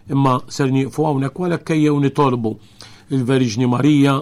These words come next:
li għarfet l-importanza tal-Ispiritu Santu fil-ħajja tagħha,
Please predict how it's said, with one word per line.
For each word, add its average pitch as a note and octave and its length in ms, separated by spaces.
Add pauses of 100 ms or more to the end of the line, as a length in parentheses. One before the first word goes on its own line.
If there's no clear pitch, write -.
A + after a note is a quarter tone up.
(140)
li C3 80
għarfet C3 520
l-importanza B2+ 840 (680)
tal-Ispiritu B2+ 680
Santu C3 480
fil-ħajja A#2+ 520
tagħha, D3 380